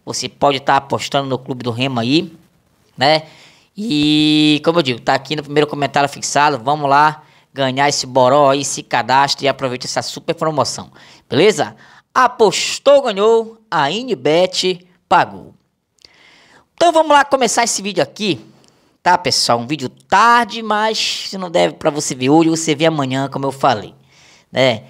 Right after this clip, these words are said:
Pra quem não sabe, hoje, lá na sede social do Clube do Remo, né, é, teve festa na roça, né? Teve quadrilha, comidas típicas,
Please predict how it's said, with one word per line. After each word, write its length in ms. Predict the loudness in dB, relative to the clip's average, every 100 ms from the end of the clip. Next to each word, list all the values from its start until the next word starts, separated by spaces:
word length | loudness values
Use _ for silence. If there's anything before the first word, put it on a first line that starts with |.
| -20 -20 -18 -2
Pra 140 | 0
quem 180 | 2 0
não 140 | 0 -2
sabe, 580 | -2 2 2 2 -4 -18 _ _
hoje, 460 | 4 6 6 2 -8
lá 420 | -4 2 4 2
na 220 | 2 -2
sede 500 | -2 -10 -2 0 0
social 400 | -2 -6 -2 -2
do 100 | 0
Clube 240 | -4 -6 -6
do 100 | -4
Remo, 360 | 0 0 -2 -10 _ _ _ _ -4
né, 360 | 2 2 2 -4 _ _ _ _ _ 0
é, 1160 | 4 4 6 6 6 4 4 4 4 0 -2
teve 360 | 0 0 2 -4
festa 840 | -6 -16 -8 2 4 4 2 2 2
na 140 | 2
roça, 600 | 2 4 4 0 -10 -14 _ _ _ _
né? 240 | -2 -2
Teve 280 | -2 -4 -8
quadrilha, 1000 | -2 0 0 -2 -6 -4 -2 0 0 -2 -16 -20 -20 -14
comidas 640 | -8 -2 -2 0 -2 -2 -4
típicas, 1040 | -2 -2 -6 -14 -4 0 0 0 -4 -6